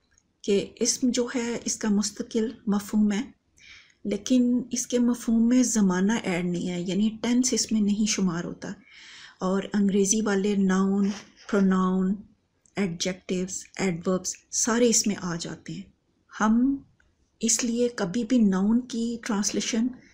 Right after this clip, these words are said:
इस्म नहीं करेंगे, क्योंकि इस्म में बहुत सारी ये चीज़ें आ जाती हैं। नाउन भी उसमें एक चीज़ शामिल है। इसी तरह से ये जो है,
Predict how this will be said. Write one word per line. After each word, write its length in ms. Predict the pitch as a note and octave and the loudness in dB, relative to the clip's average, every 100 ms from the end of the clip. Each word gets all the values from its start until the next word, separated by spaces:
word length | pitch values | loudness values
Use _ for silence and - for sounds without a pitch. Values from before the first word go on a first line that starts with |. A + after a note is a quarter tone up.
| _ _ - | _ _ 0
इस्म 300 | A#3 - A3 | 0 2 2
नहीं 280 | A3+ A3 A3+ | 2 2 0
करेंगे, 540 | F#3+ D#3+ E3+ E3+ G3+ _ _ _ _ _ _ _ _ _ _ _ - | -2 -4 -6 -8 -10 _ _ _ _ _ _ _ _ _ _ _ -6
क्योंकि 220 | G#3 A#3+ | -2 -2
इस्म 380 | B3 A#3+ - A#3+ | 0 -2 2 2
में 160 | G3+ | 2
बहुत 240 | G3 B3 C4+ | 0 2 2
सारी 240 | C4+ B3 | 2 0
ये 160 | A3 A#3+ | 2 2
चीज़ें 360 | - G3 G3+ | 2 0 0
आ 140 | F3+ F3 | 0 -2
जाती 420 | D#3 D#3+ - E3+ | -6 -8 -10 -10
हैं। 140 | - _ _ - - G3+ | -10 _ _ -20 -6 0
नाउन 340 | G3 G#3 A3+ | 2 4 4
भी 240 | F3 A#3+ D#4 | 4 4 4
उसमें 400 | B3+ - A3 A3 | 2 0 0 2
एक 220 | G3 G3+ - - | 0 0 -10 -8
चीज़ 240 | - F#3+ | -2 0
शामिल 420 | - F3 F3 F3 - | 0 -2 -4 -6 -8
है। 100 | - - - - - | -12 -20 -20 -20 -6
इसी 200 | G#3+ C4 | -2 -2
तरह 220 | B3+ A#3+ | 0 0
से 140 | A#3+ A#3+ | 2 0
ये 280 | G3 G#3 | 0 0
जो 160 | G#3 A3 | 0 -2
है, 360 | A3+ G3+ B3+ | -2 -4 -4